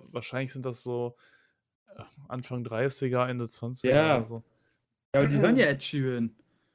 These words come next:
Speaker 1: Ja, ja.
Speaker 2: Dreißig bis sechzig ist die Ed Sheeran-Zuhörerschaft.
Speaker 1: Ja.
Speaker 2: Und alles
Speaker 1: <laughs> Die
Speaker 2: darüber holt, äh, hört, äh, N D R zwei bei uns jetzt.
Speaker 1: <laughs>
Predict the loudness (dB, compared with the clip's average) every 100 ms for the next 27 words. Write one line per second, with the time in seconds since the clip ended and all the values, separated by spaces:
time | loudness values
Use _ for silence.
0 | _ _ 0 8 10 10 8 2 -2 -2
1 | 0 -2 0 -2 0 0 0 0 0 -2
2 | -2 -4 -2 -4 -4 -4 0 2 4 4
3 | 4 0 -6 _ _ _ -6 -2 0 -2
4 | -4 -2 -2 -6 -14 -18 -20 _ -12 -8
5 | -6 -6 -10 -14 _ _ _ _ _ -6
6 | 2 4 6 6 6 6 6 4 2 -4
7 | -4 -4 -4 -4 0 2 0 -2 -4 -4
8 | -2 2 4 4 2 -2 -2 0 0 -2
9 | -6 _ _ _ _ -16 -6 2 4 4
10 | 4 2 -4 -14 -14